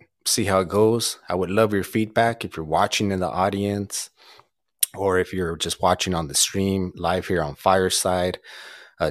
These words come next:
Twitch, or anywhere else. Fe-, feel free to leave me a message or come up on stage and let me know if you would like this series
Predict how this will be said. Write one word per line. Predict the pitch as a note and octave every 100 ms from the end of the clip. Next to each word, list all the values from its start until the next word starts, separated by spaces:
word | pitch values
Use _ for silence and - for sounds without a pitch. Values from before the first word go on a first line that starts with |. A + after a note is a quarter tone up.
| -
Twitch, | - B2 B2 - - - _
or | G2+ B2+ D3+ D3 - -
anywhere | A2+ E3 C#3 A#2+
else. | G3 D3+ -
Fe-, | A2 G#2+
feel | - D3 F#3+
free | F#3+ E3
to | D3+ G2
leave | E2 G2+ A#2+
me | A#2+ A#2 -
a | F2+ E2
message | E2+ G#2 - E2+ G2 - - - _ _ -
or | F2
come | - G2 G#2
up | D3 D#3+ - _ -
on | G2
stage | G#2 - - A#2 D#3
and | F#2 F2
let | G#2+
me | G2+
know | G#2 B2 B2 B2+ - - _
if | F2+ -
you | F#2 F#2+
would | F#2 F#2
like | F2+ F#2+ F2+ - _ _ _
this | F#2 D#2+ F#2+ C3 -
series | - D#3 D#3+ F3+ F3+ - -